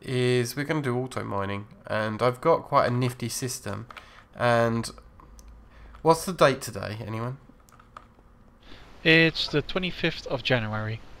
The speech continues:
Speaker 1: Okay, so yeah, today, as of the twenty-fifth of January, I have a build in mind. It is to do with,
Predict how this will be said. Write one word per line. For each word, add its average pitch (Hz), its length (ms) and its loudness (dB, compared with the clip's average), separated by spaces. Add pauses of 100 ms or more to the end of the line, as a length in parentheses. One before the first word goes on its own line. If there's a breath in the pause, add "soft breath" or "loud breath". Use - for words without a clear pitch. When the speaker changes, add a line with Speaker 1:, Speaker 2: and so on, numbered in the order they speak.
Speaker 1:
Okay, 120 380 0 (300)
so 165 400 8 (140)
yeah, 110 200 2 (140)
today, 208 300 6
as 147 160 6
of 127 120 -8
the 120 80 -12
twenty-fifth 131 520 -4
of 117 100 -8
January, 101 520 -4 (840 loud breath)
I 151 160 10
have 120 440 4
a 123 200 4
build 117 320 0
in 104 140 -8
mind. 101 460 -4
It - 200 -10
is 107 440 -6
to 123 120 -8
do 110 260 -4
with, 107 300 -8